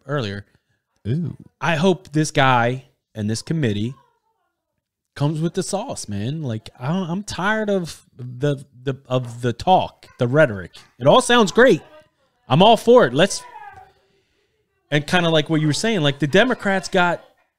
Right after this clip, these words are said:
Speaker 1: two impeachment procedures to get to the Senate. <laughs> You know what I mean? So we need to have that kind of vitriol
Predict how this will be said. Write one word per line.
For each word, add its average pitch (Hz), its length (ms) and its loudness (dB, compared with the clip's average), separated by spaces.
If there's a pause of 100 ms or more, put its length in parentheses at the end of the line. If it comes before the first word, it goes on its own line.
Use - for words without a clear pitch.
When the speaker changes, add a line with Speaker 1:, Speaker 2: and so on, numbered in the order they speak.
Speaker 1:
two 220 260 2
impeachment 196 680 -4
procedures 165 680 -2
to - 140 -2
get 180 400 -2
to 175 120 -2
the 147 140 0
Senate. 143 400 -2 (240)
<laughs> - 60 -20 (420)
You 147 100 -12 (100)
know 190 80 -4
what 180 80 -2
I 180 40 -4
mean? 190 180 -2
So 143 280 0 (1040)
we 160 180 0
need 240 200 -4
to 175 100 0
have 143 640 -2
that 156 240 2
kind 165 260 -4
of 139 80 -2
vitriol 120 720 -4